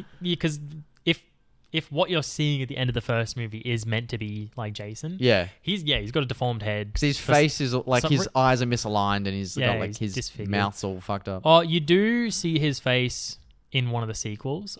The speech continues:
Speaker 2: Mm.
Speaker 1: after he's become zombified. And,
Speaker 2: So
Speaker 1: like, so we'll, we'll get to
Speaker 2: <laughs> Okay.
Speaker 1: we'll talk about some of the sequels a little bit later.
Speaker 2: Yeah. I don't wanna sound
Speaker 1: Um,
Speaker 2: insensitive, but yeah, he seems like something is not quite right.
Speaker 1: Yeah,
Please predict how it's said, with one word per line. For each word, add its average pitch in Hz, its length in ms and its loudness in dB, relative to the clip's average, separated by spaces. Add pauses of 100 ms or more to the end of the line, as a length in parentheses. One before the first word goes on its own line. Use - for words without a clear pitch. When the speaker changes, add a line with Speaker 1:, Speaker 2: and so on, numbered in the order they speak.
Speaker 2:
Mm. 123 160 6
Speaker 1:
after 110 180 2
he's 117 180 -2
become 110 240 -4
zombified. 113 560 -4 (640)
And, 123 80 0
Speaker 2:
So 123 140 0
Speaker 1:
like, 110 160 0 (400)
so 131 120 2
we'll, 156 200 8
we'll 156 180 4
get 151 180 8
to 147 60 8
Speaker 2:
<laughs> - 0 -
Okay. 156 320 6
Speaker 1:
we'll 190 180 10
talk 165 220 8
about 135 220 6
some 131 100 0
of 120 40 2
the 110 60 0
sequels 110 340 0
a 107 40 0
little 113 220 2
bit 113 100 -4
later. 151 180 2
Speaker 2:
Yeah. 92 160 4 (180)
I 160 40 10
don't 214 80 10
wanna 262 140 10
sound 240 140 8
Speaker 1:
Um, 214 80 8
Speaker 2:
insensitive, 120 540 0
but 113 120 2
yeah, 113 120 2
he 117 200 -2
seems 156 540 0
like 143 200 2
something 117 760 -6
is 110 120 -2
not 113 160 -2
quite 82 220 -6
right. - 240 -10 (160)
Speaker 1:
Yeah, 151 220 2